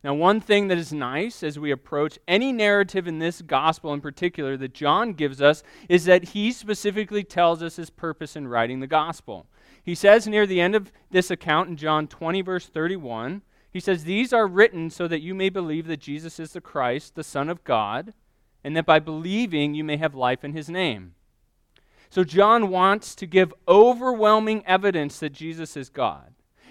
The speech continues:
and that people would respond by repenting and putting their faith in Jesus for salvation. That means that every miracle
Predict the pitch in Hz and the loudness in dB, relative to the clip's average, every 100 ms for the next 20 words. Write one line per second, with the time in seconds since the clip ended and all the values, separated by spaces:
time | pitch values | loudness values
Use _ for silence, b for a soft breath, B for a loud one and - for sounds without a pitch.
0 | b 175 196 - 240 233 214 202 175 175 | b 4 4 4 -4 -2 4 4 2 -6
1 | - - - 202 214 214 170 165 233 180 | -6 -10 0 2 4 4 4 4 2 4
2 | 170 170 165 - 220 220 202 190 180 - | 4 4 -6 0 0 2 0 0 -4 -4
3 | 202 185 165 - - 202 190 190 b b | -6 -4 -6 -8 0 2 2 0 b b
4 | - 170 147 160 208 254 196 175 170 185 | -4 -4 -4 -4 -2 -2 0 0 0 -10
5 | 170 - 165 170 185 190 - 82 87 _ | -10 0 0 2 0 -2 -8 -20 -20 _
6 | _ _ _ b b b 214 233 180 190 | _ _ _ b b b 4 4 4 8
7 | 190 233 254 214 190 185 190 185 233 | 8 6 0 4 4 2 0 -2 -4